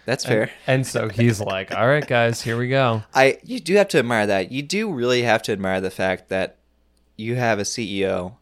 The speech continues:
Speaker 1: that is ballsy enough to just make this thing real.
Speaker 2: Yeah.
Speaker 1: Like, there's not many people, like, the Tesla stock dropped, like,
Speaker 2: Right.
Speaker 1: almost ten percent.
Speaker 2: Where is
Speaker 1: after
Speaker 2: it
Speaker 1: this
Speaker 2: at
Speaker 1: thing
Speaker 2: now?
Speaker 1: was, uh, I don't know if it's,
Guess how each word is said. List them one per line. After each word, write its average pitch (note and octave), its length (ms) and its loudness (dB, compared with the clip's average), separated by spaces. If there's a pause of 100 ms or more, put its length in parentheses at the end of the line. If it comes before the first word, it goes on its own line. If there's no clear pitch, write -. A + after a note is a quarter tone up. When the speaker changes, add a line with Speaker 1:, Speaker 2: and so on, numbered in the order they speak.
Speaker 1:
that G2+ 160 -4
is F#2+ 100 -6
ballsy G2 440 -2
enough F2+ 300 -8
to G2 100 -12
just F#2 400 -6 (420)
make G2+ 240 -4
this - 180 -6
thing F#2 240 -6
real. - 320 -8 (160)
Speaker 2:
Yeah. G#2 420 2 (120)
Speaker 1:
Like, B2+ 180 0
there's F3 220 4
not A2+ 400 0
many A#2+ 180 -4
people, G2 460 -2
like, G#2 200 -4 (640)
the B2 120 -6
Tesla G#3 320 0
stock G#2+ 300 0
dropped, G2 560 2 (200)
like, A2 160 0
Speaker 2:
Right. A2 340 2
Speaker 1:
almost A#2 440 -4
ten G#2+ 180 -6
percent. F#2+ 560 -6 (380)
Speaker 2:
Where A#2 180 4
is B2+ 60 6
Speaker 1:
after A2+ 160 6
Speaker 2:
it - 40 6
Speaker 1:
this B2 140 4
Speaker 2:
at G#2+ 60 -2
Speaker 1:
thing A2+ 100 2
Speaker 2:
now? C3 140 2
Speaker 1:
was, F#2+ 200 -4 (140)
uh, A#2+ 280 0
I B2+ 60 0
don't G#2+ 100 -4
know F#2 80 -6
if F2+ 100 -10
it's, - 200 -12